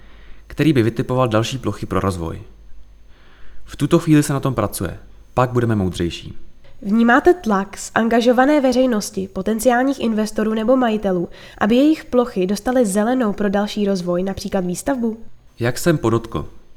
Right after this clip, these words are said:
Speaker 1: nyní probíhá změna číslo dvě, ale velké tlaky nepociťuji. Výsledkem zmiňované analýzy může být,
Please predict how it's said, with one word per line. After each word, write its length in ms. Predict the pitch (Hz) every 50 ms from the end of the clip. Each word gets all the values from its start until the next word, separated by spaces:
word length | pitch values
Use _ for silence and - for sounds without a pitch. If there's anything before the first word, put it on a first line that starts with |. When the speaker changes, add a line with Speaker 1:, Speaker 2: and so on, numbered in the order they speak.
| - - - -
Speaker 1:
nyní 260 | 104 117 131 156 165
probíhá 380 | 165 165 156 151 156 160 160 156
změna 200 | 131 143 135 135
číslo 300 | 131 - 117 - - 113
dvě, 300 | 104 92 98 80 95 - - - - - - - - -
ale 140 | 107 113 107
velké 320 | 113 117 127 - 151 143
tlaky 260 | - 123 120 - 113
nepociťuji. 600 | 98 98 95 107 - - 90 - - 80 - - - - - - - - - - - - -
Výsledkem 560 | 90 113 113 - - 147 147 - - 170 160
zmiňované 440 | 131 131 139 143 143 147 156 160 -
analýzy 420 | - - 98 90 92 90 92 107
může 220 | 110 120 127 139
být, 320 | 113 90 82 90 - -